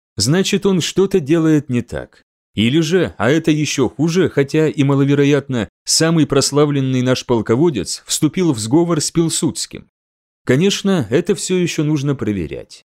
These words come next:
Лично я, обладая послезнанием, считал, что бывший гвардеец не изменник,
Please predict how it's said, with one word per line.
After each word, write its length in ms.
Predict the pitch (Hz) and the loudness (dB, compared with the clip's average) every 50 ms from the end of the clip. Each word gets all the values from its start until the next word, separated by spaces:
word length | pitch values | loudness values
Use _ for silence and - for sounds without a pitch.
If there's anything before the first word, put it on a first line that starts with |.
| _ _ _ _ _ _ _ | _ _ _ _ _ _ _
Лично 360 | 107 131 156 147 - - 123 | -2 -2 -2 -2 -4 -6 -4
я, 380 | 117 110 127 156 170 127 87 - | -2 0 0 0 0 -2 -4 -2
обладая 480 | - 110 110 120 127 127 143 151 151 135 | -4 -4 0 0 0 2 4 4 2 2
послезнанием, 920 | - - 135 - - 120 110 95 85 98 123 160 175 185 180 165 123 92 - _ _ - | 2 -2 -2 -2 -2 -2 -2 -2 0 0 0 0 0 0 0 0 -2 -4 -8 _ _ -6
считал, 460 | - - - 143 - 160 175 185 180 | -4 0 0 0 2 2 0 0 0
что 200 | - - - 147 | -2 -2 -2 0
бывший 340 | 131 151 170 - - - 139 | 2 2 0 0 0 -2 0
гвардеец 580 | 123 120 135 131 131 139 180 185 175 160 - - | 2 2 0 2 2 2 2 2 2 2 0 0
не 160 | 160 170 175 | 2 2 2
изменник, 580 | 165 156 185 190 180 117 90 82 78 - - | 2 2 2 2 2 0 -2 -6 -8 -10 -14